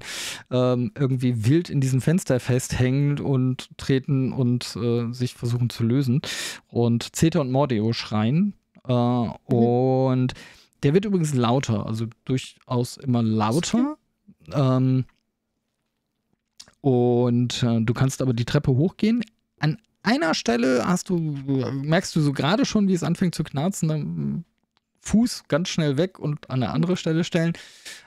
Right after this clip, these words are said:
Speaker 1: Aber, äh, das ist mit deinem Wurf noch alles abgegolten. Und du kommst oben im ersten Stock an. Und da gibt es,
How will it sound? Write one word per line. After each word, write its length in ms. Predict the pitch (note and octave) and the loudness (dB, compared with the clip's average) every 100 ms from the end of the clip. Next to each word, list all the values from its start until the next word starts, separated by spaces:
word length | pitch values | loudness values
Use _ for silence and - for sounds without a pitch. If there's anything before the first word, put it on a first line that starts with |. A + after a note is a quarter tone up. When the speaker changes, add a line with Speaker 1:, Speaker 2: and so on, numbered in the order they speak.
| - | -6
Speaker 1:
Aber, 480 | A#2+ B2 A2 A#2+ A#2+ | -2 -2 -2 -2 -2
äh, 100 | C3 | -2
das 200 | C#3+ - | -2 -2
ist 120 | C3+ | -2
mit 140 | C3 B2+ | -2 0
deinem 180 | B2 B2+ | 0 0
Wurf 180 | C3+ | -2
noch 140 | C#3 A#2 | -2 -4
alles 240 | A2 B2+ | -2 -2
abgegolten. 720 | A#2 - C#3+ C3 C3+ C3+ C#3 - - - _ _ _ | -4 -8 -6 -2 0 0 -2 -4 -20 -20 _ _ _
Und 380 | - B2+ B2+ B2+ | 0 2 2 2
du 60 | C3+ | 2
kommst 260 | D3 C#3+ D3+ | 2 0 0
oben 200 | C#3+ C#3 | 2 2
im 100 | A2+ | 0
ersten 240 | B2+ - | -2 -2
Stock 320 | - B2 - | -2 -2 -2
an. 260 | F#3+ C4 B3 | -2 -2 -4
Und 320 | D3 E3 D#3 C#3 | -2 0 0 0
da 80 | |
gibt 300 | C3+ D3 - | -2 -2 -2
es, 320 | C3+ B2 - | -2 -2 -4